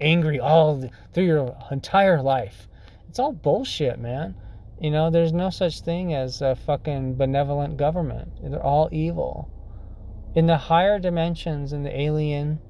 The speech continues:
and human societies, in the higher dimensions, they don't have governments. They don't have governments, and they don't have money.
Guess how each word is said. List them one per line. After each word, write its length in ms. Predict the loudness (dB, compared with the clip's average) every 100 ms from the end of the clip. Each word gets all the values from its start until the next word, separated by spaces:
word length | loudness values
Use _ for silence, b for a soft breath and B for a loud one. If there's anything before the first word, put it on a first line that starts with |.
| -20 -20 -20 -20 -20 -6
and 160 | -2 -2
human 380 | 2 2 4 0
societies, 1000 | -2 -6 0 2 2 0 -2 -4 -8 -8
in 140 | -6
the 100 | -4
higher 280 | 0 0 0
dimensions, 560 | 0 -2 -4 -2 -2 -2
they 80 | -2
don't 140 | 0
have 240 | 2 2
governments. 800 | 2 0 0 -6 -10 -14 -16 -18 -18 -20 -20 -20 -20 -2
They 80 | 2
don't 140 | 2
have 220 | 2 0 4
governments, 680 | 2 2 -2 -6 -6 -8 b b b b
and 100 | -2
they 60 | 2
don't 200 | 2 2
have 220 | 2 2
money. 720 | 0 0 0 0 -2 -6 -10